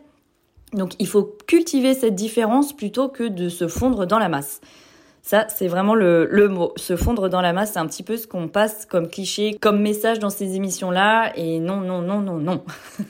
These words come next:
<laughs> Déjà, on stéréotype le corps. On vous dit, soit vous êtes une forme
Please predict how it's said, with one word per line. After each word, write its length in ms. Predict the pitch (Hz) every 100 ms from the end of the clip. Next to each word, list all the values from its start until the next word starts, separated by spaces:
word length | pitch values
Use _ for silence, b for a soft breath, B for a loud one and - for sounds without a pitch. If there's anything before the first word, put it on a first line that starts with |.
| -
<laughs> 800 | 220 - 359 - - - 156 -
Déjà, 420 | 196 208 285 262
on 80 | 202
stéréotype 720 | 185 262 254 240 220 247 254
le 80 | 208
corps. 400 | 202 147 139 - _ _ _ _ _ -
On 100 | 175
vous 160 | 175
dit, 500 | 170 190 233 254 247
soit 280 | 214 - 202
vous 180 | 185 170
êtes 240 | 170 170 -
une 120 | 165
forme 300 | - 147 151